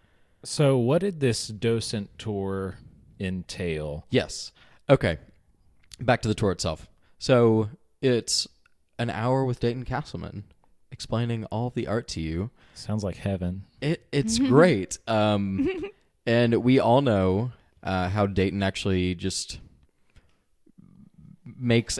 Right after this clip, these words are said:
Speaker 2: everything meaningful
Speaker 1: Mm-hmm.
Speaker 2: and important and purposeful.
Speaker 1: Yes.
Speaker 2: And so I would recommend spending an hour with Dayton,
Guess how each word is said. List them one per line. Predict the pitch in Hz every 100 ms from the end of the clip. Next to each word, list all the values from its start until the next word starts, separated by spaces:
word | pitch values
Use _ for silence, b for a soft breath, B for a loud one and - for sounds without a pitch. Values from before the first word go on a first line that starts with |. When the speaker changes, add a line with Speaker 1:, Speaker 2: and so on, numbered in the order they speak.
| -
Speaker 2:
everything | 110 104 123 117 113 98
meaningful | 98 95 82 80 87 85 95 -
Speaker 1:
Mm-hmm. | 127 101 98 87 -
Speaker 2:
and | 101 98
important | 95 - 80 90
and | 87 -
purposeful. | 117 - 82 - 82 104 -
Speaker 1:
Yes. | 78 82 - -
Speaker 2:
And | 98 90
so | - 87 85 82 - b b b b b _ _ _ -
I | 113
would | 123
recommend | 104 92 98 92 87 87
spending | - 98 92
an | 90
hour | 92 92
with | 92
Dayton, | - 98 104 110